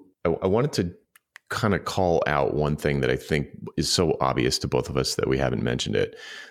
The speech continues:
but just to call out that, that having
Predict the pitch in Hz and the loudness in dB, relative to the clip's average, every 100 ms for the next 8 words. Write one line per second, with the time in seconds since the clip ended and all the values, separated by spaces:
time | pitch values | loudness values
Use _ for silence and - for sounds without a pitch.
0 | _ - 60 - 82 - - - 87 76 | _ 0 0 0 -4 -4 -8 -2 2 2
1 | - 64 - - - - - _ - 71 | 2 0 0 -4 -10 -20 -20 _ -2 0
2 | 65 - - _ - - 73 52 - - | 0 -2 -18 _ -14 -4 0 0 0 -2
3 | - - _ _ - 98 - 107 110 131 | -4 -8 _ _ -6 -4 0 2 2 2